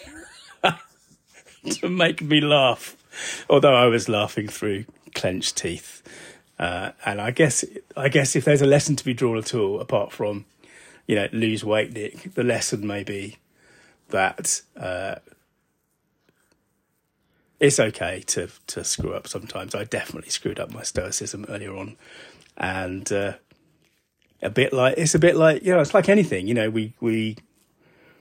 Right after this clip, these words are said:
the, the problem is not screwing up. The problem is carrying on. And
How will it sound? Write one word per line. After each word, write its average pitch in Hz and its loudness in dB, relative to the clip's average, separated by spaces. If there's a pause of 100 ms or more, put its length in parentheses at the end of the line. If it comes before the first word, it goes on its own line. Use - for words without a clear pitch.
(340)
the, 104 0 (100)
the 107 -2
problem 107 -4
is 104 -6
not 101 -4
screwing 95 -4
up. 92 -10
The - -14
problem 95 -10
is 95 -6 (160)
carrying 92 -6
on. 87 -10 (120)
And 95 -12